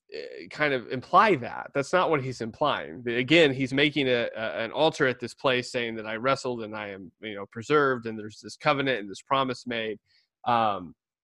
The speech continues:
so it's the idea here. I mean, again, you have to get the sense of it. Now, again, somebody would probably say, "That's gymnastics and, uh, with the text, and that's fine. I'm just gonna have to be like, okay, we're gonna disagree with that."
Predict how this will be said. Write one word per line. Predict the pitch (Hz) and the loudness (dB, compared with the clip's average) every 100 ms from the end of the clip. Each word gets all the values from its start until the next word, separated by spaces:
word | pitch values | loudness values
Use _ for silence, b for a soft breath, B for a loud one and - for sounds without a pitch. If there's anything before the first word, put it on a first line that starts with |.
| _ _ _ _ _ _ _ _ _ | _ _ _ _ _ _ _ _ _
so | - 147 135 | 2 4 4
it's | - | 2
the | 147 143 | 4 6
idea | 143 135 139 | 6 4 2
here. | 135 120 | 2 2
I | 131 | 2
mean, | 127 | 2
again, | 127 139 123 | 2 2 2
you | 117 | 0
have | 123 120 | -4 -4
to | 120 | -6
get | 110 | -8
the | 117 | -8
sense | - 120 - | -6 -6 -6
of | 104 101 | -10 -8
it. | 73 | 2
Now, | 170 175 | 6 6
again, | 147 120 131 - - | 4 0 -2 -10 -2
somebody | 156 151 143 | 0 0 -2
would | 127 123 | -2 -4
probably | 123 120 | -2 -4
say, | - 120 110 107 _ _ _ _ _ _ _ - | -4 -6 -4 -8 _ _ _ _ _ _ _ -12
"That's | 120 - - | -12 -12 -6
gymnastics | 123 127 113 117 - 113 - - _ - | -2 0 0 -2 -4 -10 -12 -20 _ -16
and, | 117 110 107 110 | -8 -8 -8 -10
uh, | 113 107 107 | -6 -6 -6
with | 113 | -8
the | 113 | -10
text, | 117 110 - | -8 -8 -8
and | 110 107 - | -14 -16 -14
that's | 110 104 _ - | -10 -10 _ -14
fine. | 113 104 | -10 -8
I'm | 104 | -10
just | 104 | -12
gonna | 110 107 | -12 -12
have | 107 | -12
to | 107 | -14
be | 110 107 - - | -12 -10 -12 -12
like, | 113 - | -12 -8
okay, | 170 165 147 135 | -2 0 0 -2
we're | 131 | -2
gonna | 131 | -2
disagree | 123 123 117 104 | -4 -8 -8 -8
with | 113 | -10
that." | 104 | -12